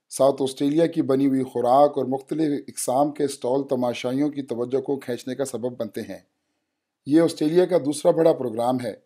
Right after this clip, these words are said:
जिसकी हाजिरी तकरीबन पाँच लाख सत्तर हज़ार तक होती है। इस प्रोग्राम में दूसरी स्टेट्स और बैरून मुल्क से भी लोग आते हैं।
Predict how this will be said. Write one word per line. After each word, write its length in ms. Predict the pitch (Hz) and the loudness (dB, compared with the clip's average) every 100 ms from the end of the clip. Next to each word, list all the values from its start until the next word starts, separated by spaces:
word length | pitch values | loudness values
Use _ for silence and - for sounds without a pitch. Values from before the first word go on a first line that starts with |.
| _ _ _ _ _ - | _ _ _ _ _ -6
जिसकी 300 | 160 - 170 | -4 0 4
हाजिरी 280 | 143 143 175 | 4 4 2
तकरीबन 420 | 160 147 160 147 | 2 2 0 2
पाँच 340 | 143 160 165 156 | 4 2 4 4
लाख 220 | 156 160 | 4 4
सत्तर 340 | 147 143 147 | -2 0 2
हज़ार 400 | 139 127 131 143 - _ _ - | 2 4 6 4 0 _ _ -4
तक 120 | 143 | -2
होती 260 | 104 - 113 | -2 -6 -8
है। 240 | 107 87 - _ _ _ _ - | -6 -8 -12 _ _ _ _ -8
इस 140 | 156 151 | -6 0
प्रोग्राम 520 | 156 127 135 165 175 | 0 4 6 4 4
में 180 | 175 131 | -2 0
दूसरी 440 | 156 - 170 185 | -2 -2 -4 -4
स्टेट्स 480 | - - 156 175 156 | -4 -2 0 0 -2
और 100 | 143 | 2
बैरून 400 | 135 135 147 160 | 4 4 4 2
मुल्क 280 | 143 170 - | 2 -2 -2
से 180 | 185 151 | -2 0
भी 140 | 147 | 2
लोग 240 | 135 131 | 2 2
आते 220 | 113 - 127 | 0 -4 -6
हैं। 300 | 123 117 | -6 -8